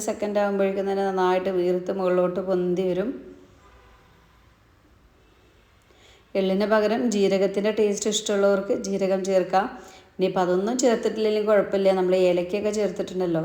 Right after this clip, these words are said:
ഏലക്ക പൗഡറൊക്കെ, അത് മാത്രം മതി ട്ടോ. മുട്ടയുടെ ആ ഒരു സ്മെല്ല് പോകാൻ വേണ്ടിയിട്ടാണ് ഈ ഏലക്കൻ്റെ പൗഡർ ചേർത്ത് കൊടുത്തിട്ടുള്ളത്. അപ്പം അങ്ങനെ ഓരോന്നും നമ്മളിതാ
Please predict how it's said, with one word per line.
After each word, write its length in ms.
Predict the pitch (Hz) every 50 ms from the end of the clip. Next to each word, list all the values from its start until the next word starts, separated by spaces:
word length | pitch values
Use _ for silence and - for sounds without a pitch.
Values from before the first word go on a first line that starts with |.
| - -
ഏലക്ക 260 | 170 170 165 170 170 165
പൗഡറൊക്കെ, 500 | 180 185 175 170 180 180 175 - - 165 170 170 - - - - - - _ _ _ - 185
അത് 80 | 175 180 180 180
മാത്രം 300 | 180 175 175 - 196 196 190
മതി 220 | 185 165 175 170 165 170
ട്ടോ. 100 | 196 185 170 - - - - - - - - - - - - - _ _ - - - - - - - - - -
മുട്ടയുടെ 320 | 196 185 170 185 190 190 202 208
ആ 40 | 214 208
ഒരു 80 | 214 214 -
സ്മെല്ല് 320 | - 226 208 196 196 208 208
പോകാൻ 180 | 220 214 208 208
വേണ്ടിയിട്ടാണ് 520 | 208 202 190 190 190 185 196 196 196 190 196 196
ഈ 60 | 190 190
ഏലക്കൻ്റെ 400 | 190 180 175 180 185 185 180 196 190
പൗഡർ 240 | 202 196 185 175 175 175 -
ചേർത്ത് 240 | 196 185 175 175 175 185
കൊടുത്തിട്ടുള്ളത്. 580 | 185 180 170 - 180 175 185 175 175 170 180 208 269 277 - - - - - - - - - - - - - - - - - - - - _ - - -
അപ്പം 120 | - 202 202
അങ്ങനെ 220 | 196 202 208 220 - - 185
ഓരോന്നും 400 | 202 196 190 196 196 196 214 214 208
നമ്മളിതാ 360 | 196 185 185 190 190 185 190